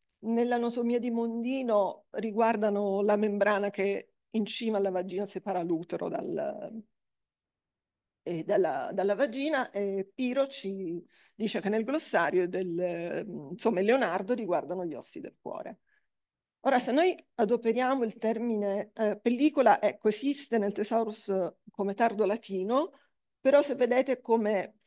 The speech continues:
piccola pelle oppure riferito semplicemente agli animali.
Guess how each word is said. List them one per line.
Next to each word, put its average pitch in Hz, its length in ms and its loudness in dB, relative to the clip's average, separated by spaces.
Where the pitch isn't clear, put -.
piccola 233 520 2
pelle 202 640 4
oppure 220 680 2
riferito 214 680 0
semplicemente 196 1040 -2
agli 180 560 0
animali. 185 760 -4